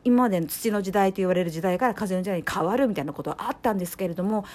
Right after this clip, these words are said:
まあ、この一年間、風の時代というものを過ごしてきて、変わったか？私は変わったと思います。あの、ちゃんと目かっぴろいで生き、生きてる人であればわかるはずです。やっぱり違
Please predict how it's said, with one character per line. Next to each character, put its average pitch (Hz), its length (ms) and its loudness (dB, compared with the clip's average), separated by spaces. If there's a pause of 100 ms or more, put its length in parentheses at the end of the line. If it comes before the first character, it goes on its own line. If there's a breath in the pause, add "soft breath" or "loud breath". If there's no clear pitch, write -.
(120 loud breath)
ま 370 80 4
あ、 494 160 6
こ 427 120 0
の 427 120 2
一 381 160 -2
年 427 180 -2
間、 220 180 0
風 262 280 -2
の 349 80 -2
時 330 100 -4
代 330 180 4
と 320 100 -4
い 320 60 0
う 311 40 -2
も 320 80 0
の 262 80 2
を - 20 -2
過 226 140 -4
ご 277 120 0
し - 60 -10
て 202 140 -6
き - 80 -18
て、 202 240 -2 (260 loud breath)
変 285 80 6
わ 339 60 6
っ 339 80 0
た 349 120 4
か？ - 160 0
私 294 200 -2
は 349 120 0
変 277 160 -2
わ 320 100 4
っ 320 40 -8
た 330 80 0
と 220 100 0
思 143 160 -2
い 147 40 -4
ま 151 100 -4
す。 - 220 -8 (840)
あ 220 100 0
の、 240 440 4 (320 loud breath)
ち - 80 -2
ゃ 539 60 4
ん 523 40 -6
と 311 80 2
目 330 220 6
か 254 100 -4
っ - 80 -8
ぴ 311 80 0
ろ 320 100 4
い 302 60 2
で 208 220 2
生 185 80 -4
き、 - 160 -8
生 - 100 -6
き - 80 -12
て - 100 6
る 180 100 6
人 190 120 0
で 175 100 0
あ 294 120 4
れ 302 100 6
ば 247 140 8
わ 226 200 8
か 453 120 0
る 339 140 2
は 202 120 -4
ず 170 140 -6
で 160 80 -2
す。 - 240 -8 (240 loud breath)
や 285 80 -2
っ - 40 -16
ぱ 508 120 8
り 370 80 8
違 - 140 0